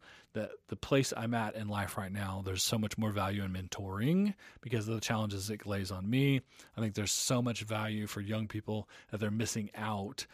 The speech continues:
by not finding mentors. And me-, a mentor doesn't have to be someone you spend a great amount of time with, intimately asking questions from and learning from and watching their process. A mentor can be that,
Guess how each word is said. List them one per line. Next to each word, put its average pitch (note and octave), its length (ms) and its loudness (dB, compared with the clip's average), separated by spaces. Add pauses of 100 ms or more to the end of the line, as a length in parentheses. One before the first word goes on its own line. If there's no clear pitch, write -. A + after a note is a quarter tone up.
(180)
by A2 180 0
not G#2+ 280 -2 (540)
finding A#2+ 580 4 (160)
mentors. A2 800 0 (360)
And D3+ 340 8
me-, C#3+ 120 2
a C#3+ 100 0
mentor E3+ 360 6
doesn't E3+ 220 6
have D#3+ 260 4
to - 80 -4
be D#3+ 80 4
someone C#3+ 300 4
you C3+ 80 4
spend C3 280 2
a B2+ 40 6
great B2 200 6
amount B2 220 6
of A2+ 60 2
time A#2 240 2
with, A2 240 2 (120)
intimately A#2+ 500 4
asking A2+ 340 0
questions A#2+ 480 2
from A2+ 280 2
and G#2 80 0
learning G#2+ 280 2
from G2+ 260 2
and F#2+ 100 0
watching G#2+ 320 2
their G#2 120 0
process. G#2 500 0 (400)
A A2+ 100 2
mentor C3 360 8
can C#3+ 240 6
be D#3+ 140 10
that, G2+ 300 4